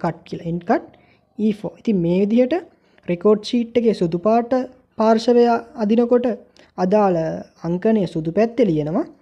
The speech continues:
කළු පාර්ශවය අදිනකොට අදාළ අංකනය කළු පැත්තේ ලියනවා හොඳයි අපි හිතමු මෙතනදි කාසල් එකක් කරා කියලා මේකින් මෙතන දාලා කාසල්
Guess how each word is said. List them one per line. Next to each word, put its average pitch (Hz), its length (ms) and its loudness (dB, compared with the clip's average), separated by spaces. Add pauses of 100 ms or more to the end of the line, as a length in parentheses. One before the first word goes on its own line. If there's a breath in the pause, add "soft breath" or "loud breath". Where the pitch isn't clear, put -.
(160)
කළු 175 220 -2
පාර්ශවය 254 420 2
අදිනකොට 196 360 -2
අදාළ 180 300 -4
අංකනය 165 320 -2 (500 soft breath)
කළු 190 220 -2
පැත්තේ 175 260 0
ලියනවා 156 240 -6 (460 soft breath)
හොඳයි 233 260 4
අපි 247 140 0
හිතමු 262 180 2
මෙතනදි 240 320 2
කාසල් 214 320 0
එකක් 269 200 -4
කරා 277 240 0
කියලා 269 220 -4 (560)
මේකින් 220 300 2
මෙතන 175 300 -2
දාලා 226 220 -4
කාසල් 156 280 -12